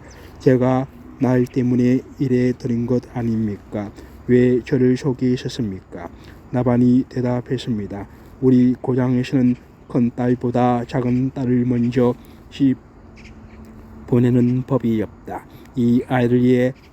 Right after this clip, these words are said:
일주일을 채워라." 그 후에 우리가 작은 딸도 주겠다.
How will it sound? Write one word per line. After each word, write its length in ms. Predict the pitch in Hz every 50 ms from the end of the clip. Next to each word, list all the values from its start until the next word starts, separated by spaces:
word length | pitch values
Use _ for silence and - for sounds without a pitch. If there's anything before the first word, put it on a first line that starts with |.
| - -
일주일을 720 | 135 127 120 123 - - 135 123 123 123 123 123 127 131
채워라." 600 | - - - 135 98 95 92 90 87 - - - - - - - - - - - - - - -
그 60 | 127 113
후에 420 | 117 123 123 120 120 120 123 - - 147
우리가 460 | 123 120 117 113 - 123 120 120 120 113 - - - - - - - -
작은 360 | 135 113 120 117 120 120 123
딸도 520 | - 120 110 113 101 117 113 110 110 113
주겠다. 480 | - - 92 87 92 - - - -